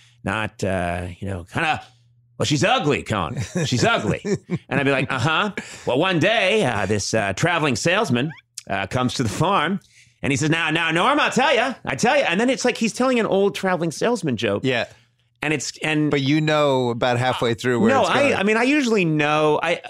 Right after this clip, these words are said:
Speaker 1: I know kinda what he's doing. I'm laughing that he has the balls
Speaker 2: Yeah.
Speaker 1: to do this. I'm laughing at the audacity. So I don't even care if this joke lands or not.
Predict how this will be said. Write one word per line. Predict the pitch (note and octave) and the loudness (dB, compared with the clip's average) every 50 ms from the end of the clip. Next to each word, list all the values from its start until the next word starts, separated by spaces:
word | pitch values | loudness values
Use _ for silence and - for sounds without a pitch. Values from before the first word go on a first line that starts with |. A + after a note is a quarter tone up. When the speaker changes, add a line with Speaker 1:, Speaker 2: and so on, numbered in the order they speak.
| - - _ - - | -20 -20 _ -6 -4
Speaker 1:
I | E3 F3 | 0 0
know | F3 E3+ E3+ F3 F#3 F#3 F#3 F#3+ G3 F#3+ F3 - | 2 2 2 2 2 4 4 4 4 2 2 0
kinda | - - - D3 D#3 F3 F3+ | -4 -4 -2 0 0 2 2
what | A#3+ E3+ | 2 2
he's | D#3+ D3+ C3 B2 | 0 0 -2 -2
doing. | A2+ C#3 C#3+ C#3+ D3 D3 D3 D#3 D#3 D3 C#3+ _ _ _ _ _ _ _ _ _ - | 0 0 0 2 2 0 0 0 -2 -4 -6 _ _ _ _ _ _ _ _ _ -2
I'm | E3+ F#3 A3 A#3 A#3 | 0 0 2 2 2
laughing | A3+ F3+ D#3 E3 D#3+ D3+ D#3 D3+ B2+ - - D#3+ D3+ D3 C3+ | 2 2 2 2 0 0 -2 -4 -4 -4 -2 0 0 0 0
that | C3+ B2+ | 0 0
he | C3+ C3+ | 0 0
has | C3+ B2+ A2+ G#2 | 0 0 0 -2
the | G#2 A2 | -2 -4
balls | G#2 G2 F#2 F2 G#2+ G#2+ A2+ A2+ A2 F#2+ D#2+ D#2+ - - - - - - _ _ _ _ _ _ _ _ - | -4 -4 -4 -2 0 0 2 2 0 0 -2 -4 -8 -8 -10 -10 -10 -12 _ _ _ _ _ _ _ _ -4
Speaker 2:
Yeah. | A#2 A#2 G2 | -2 0 0
Speaker 1:
to | E2+ G2 | 0 0
do | A2+ D3 D#3 C3+ | 0 0 2 2
this. | G2+ A2+ F2 D2+ - - - - - - _ _ _ _ _ _ _ _ _ _ _ _ _ _ _ _ - C3+ | 2 0 -2 -2 -4 -8 -8 -8 -10 -10 _ _ _ _ _ _ _ _ _ _ _ _ _ _ _ _ -8 -6
I'm | C#3+ E3+ F#3 F#3 | -4 -2 0 0
laughing | D#3+ D#3+ D#3+ D#3+ D3+ - - D3+ C#3 | 0 0 0 0 -2 -2 -2 -2 -2
at | B2+ - - | -2 -2 -2
the | B2+ A#2 | -2 0
audacity. | A2 A2 G2+ F#2+ G#2 G#2+ G#2+ G#2+ G2 - - F2+ F2+ E2+ D#2+ D2 E2+ - _ _ _ _ _ _ _ | 0 0 0 0 -2 -2 -2 -4 -6 -6 -6 -6 -6 -6 -8 -8 -12 -14 _ _ _ _ _ _ _
So | - - C#3+ C#3 C#3 C3+ C3 B2 - - _ _ - | -8 -2 0 2 2 2 2 0 -2 -6 _ _ -6
I | C#3+ F#3+ | -2 0
don't | A#3 A#3+ | 0 2
even | A3 D3+ C3 B2+ | 0 0 0 -2
care | A2 - - - C#3+ C3+ B2 A#2 | -4 -4 -8 -6 -4 -4 -4 -4
if | G#2 | -6
this | - A2+ - - | -6 -10 -10 -8
joke | - - G2+ G2 F#2+ - | -6 -6 -4 -4 -6 -6
lands | G2+ G#2 C3+ D3+ D#3+ C3+ G#2+ | -6 -4 -4 -2 -4 -4 -4
or | A2 | -6
not. | F2+ D2+ C#2 C2+ D2 D2+ - | -6 -6 -8 -8 -10 -10 -12